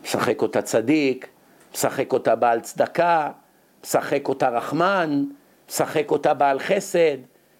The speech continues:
משחק אותה שומר על העיניים, בגלל שיש רבנים שם, רק הלך הרב, העיניים שלו יצאו כמו, כמו זאב. איך ליד הרב היית כל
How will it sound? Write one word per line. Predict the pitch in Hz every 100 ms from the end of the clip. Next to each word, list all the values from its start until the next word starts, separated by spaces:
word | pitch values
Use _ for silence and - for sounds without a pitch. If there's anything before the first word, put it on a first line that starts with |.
| -
משחק | - - 160 -
אותה | - 151
שומר | - 156 160
על | 156
העיניים, | 151 151 170 196 185 156
בגלל | 143
שיש | 139 151 147 139
רבנים | 143 143 156 190 175
שם, | - 151 143 135 - - _
רק | 147 175 -
הלך | 165 175 -
הרב, | 156 170 185 170
העיניים | 165 170 180 165
שלו | 180 180
יצאו | 170 165 - 196
כמו, | 170 175 170 -
כמו | 170 190
זאב. | 139 175 196 151 113 107 - _ - - - _ _ - - - - - -
איך | 160 196 208
ליד | 208 202
הרב | 196 190 170
היית | 165 165 160
כל | 151 156